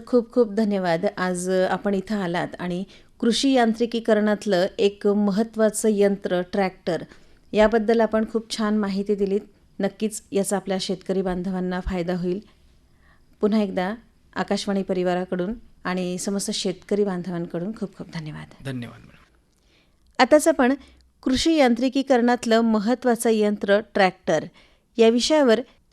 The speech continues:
Speaker 1: कृषी विज्ञान केंद्र ममराबाद इथले अभियांत्रिकी विशेषज्ञ वैभव सूर्यवंशी यांची किशोरी वाघोळदे यांनी घेतलेली मुलाखत ऐकलीत. मंडळी, आजच्या कार्यक्रमात आपण कृषी यांत्रिकीकरणातलं महत्त्वाचं यंत्र ट्रॅक्टर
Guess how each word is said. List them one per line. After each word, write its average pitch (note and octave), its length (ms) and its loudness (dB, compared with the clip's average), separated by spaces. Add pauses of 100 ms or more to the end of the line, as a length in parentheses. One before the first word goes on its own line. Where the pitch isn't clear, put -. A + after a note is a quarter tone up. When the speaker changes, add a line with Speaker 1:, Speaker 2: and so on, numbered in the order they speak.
(140)
Speaker 1:
कृषी C#4 280 2
विज्ञान C#4 360 4 (100)
केंद्र C4 260 4
ममराबाद B3 680 2
इथले A#3 420 0
अभियांत्रिकी C4 640 0
विशेषज्ञ G3+ 680 -2 (180)
वैभव G#3+ 380 2
सूर्यवंशी G#3+ 760 0 (380)
यांची A#3+ 220 2
किशोरी D4 440 0
वाघोळदे A3 500 -2
यांनी G3+ 260 -4
घेतलेली G3+ 400 -8
मुलाखत E3+ 500 -12
ऐकलीत. E3 340 -20 (480)
मंडळी, A#3 280 -20 (300)
आजच्या B3+ 260 -8
कार्यक्रमात D4+ 440 -4 (100)
आपण A#3+ 280 -4 (340)
कृषी C#4 300 0
यांत्रिकीकरणातलं B3+ 1200 2
महत्त्वाचं A3+ 840 2
यंत्र G#3 500 0 (360)
ट्रॅक्टर G3 540 0